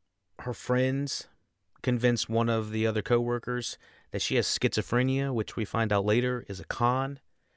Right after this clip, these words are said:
Also, the Russian guy, or a little bit earlier in the episode, and Kenton probably knew each other, like,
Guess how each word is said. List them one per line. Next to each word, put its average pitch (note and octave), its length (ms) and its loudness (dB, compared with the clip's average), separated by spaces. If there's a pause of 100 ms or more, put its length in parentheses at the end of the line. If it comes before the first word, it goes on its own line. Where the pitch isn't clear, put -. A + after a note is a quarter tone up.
(520)
Also, A#2+ 340 2
the G2+ 140 0
Russian C3 400 2
guy, C#3 420 0
or - 80 -2
a A#2 60 2
little A#2+ 160 0
bit A#2+ 140 2
earlier A#2+ 260 0
in A#2+ 80 -2
the A#2+ 80 0
episode, B2+ 500 -6 (260)
and G2 200 -4 (160)
Kenton D3 520 -2 (260)
probably C3 340 2
knew A2 320 2
each D#3 200 -2
other, F3+ 340 0 (600)
like, G2+ 240 -4